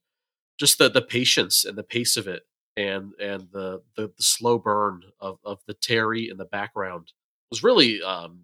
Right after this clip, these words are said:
beyond expectations, to the point where it, it, it, like we talked about earlier, it kinda fooled me. I was kinda like, "What's going on with Terry?" And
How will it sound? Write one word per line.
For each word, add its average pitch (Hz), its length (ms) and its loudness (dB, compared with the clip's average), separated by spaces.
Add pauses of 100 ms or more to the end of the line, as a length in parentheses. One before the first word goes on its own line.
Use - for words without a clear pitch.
beyond 113 340 4
expectations, 95 920 -6
to - 80 0
the 117 100 0
point 123 400 0
where 104 360 2 (760)
it, 110 260 -2
it, 113 200 0 (140)
it, 117 180 -2 (140)
like 127 180 0
we 151 120 -2
talked 170 240 4
about 160 180 2
earlier, 139 320 4
it 147 140 0
kinda 156 200 4
fooled 156 360 2
me. 90 140 -2
I 92 80 -2
was 95 120 -2
kinda 113 160 0
like, 104 100 0
"What's 113 120 -8
going 131 220 -6
on 127 100 -4
with 107 100 -8
Terry?" 104 500 -8
And 85 260 -14